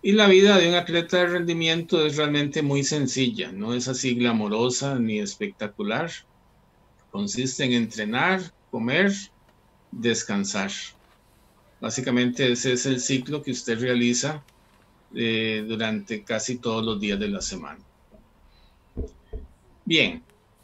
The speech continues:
vamos a hablar, digamos, el Campeonato Mundial Bajo Techo es un evento muy rápido. Se efectúa durante tres días. En el caso de la prueba de cuatrocientos metros,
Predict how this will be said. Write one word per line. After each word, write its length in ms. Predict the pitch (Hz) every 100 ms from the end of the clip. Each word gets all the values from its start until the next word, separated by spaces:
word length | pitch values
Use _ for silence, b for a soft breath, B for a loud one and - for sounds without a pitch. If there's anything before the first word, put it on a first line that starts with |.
| _ _ _ _ _ _ -
vamos 320 | 151 185 196
a 80 | 175
hablar, 320 | 160 165 185
digamos, 380 | 165 151 165 -
el 120 | 123
Campeonato 520 | 135 123 139 165 214
Mundial 440 | 220 202 185 180 180
Bajo 260 | 180 165
Techo 320 | - 151 139
es 100 | 147
un 100 | 156
evento 380 | 156 143 139 147
muy 180 | 143 139
rápido. 400 | 123 110 - - - _ -
Se 280 | - 120
efectúa 500 | 110 113 107 135 135
durante 480 | 151 139 120 110 107
tres 300 | 104 120 120
días. 500 | 117 104 - - - _ _ _ _ _ _ -
En 100 | 123
el 160 | 117 113
caso 260 | 131 131
de 60 | 170
la 120 | 170
prueba 260 | 165 165 165
de 80 | -
cuatrocientos 720 | 165 156 143 156 151 170 165
metros, 580 | 160 127 156 - -